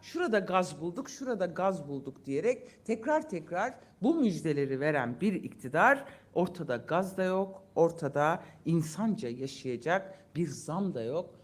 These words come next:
Artık vatandaş bunlara itibar etmiyor. Yargı darbesinde neler oluyor? Siyasi rakiplerini devre dışına çıkarmak için tam hız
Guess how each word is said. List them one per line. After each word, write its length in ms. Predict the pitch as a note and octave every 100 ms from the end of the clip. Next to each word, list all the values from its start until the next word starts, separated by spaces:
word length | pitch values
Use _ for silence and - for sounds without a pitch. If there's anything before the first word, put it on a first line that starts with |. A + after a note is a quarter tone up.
| -
Artık 400 | - D#3 - -
vatandaş 600 | C#3+ D#3+ D3 A2+ C#3+ - -
bunlara 540 | D#3 B2 A2+ C#3 E3+ - -
itibar 560 | - - B2+ B2 C#3+ D#3
etmiyor. 520 | C#3+ B2+ - F#2 E2 - - - D#3
Yargı 420 | F#3 C#4 A#3 G#4
darbesinde 680 | F#4 B3+ F#3+ F#3+ F3+ E3 D#3
neler 240 | D3 C#3+
oluyor? 600 | C3+ B2+ C#3 G3+ C#4+ - - -
Siyasi 500 | - A3 A3+ A3+ E4+
rakiplerini 680 | C#4+ - F#3+ F#3+ F3 D#3
devre 300 | F#3 G3 A#3
dışına 360 | G#3 - E3 D3+
çıkarmak 480 | - F#3+ F3+ F#3 -
için 480 | - A3+ C#4+ D4 - - -
tam 460 | - D4 F4 B3 D#3
hız 360 | A#3+ B3 -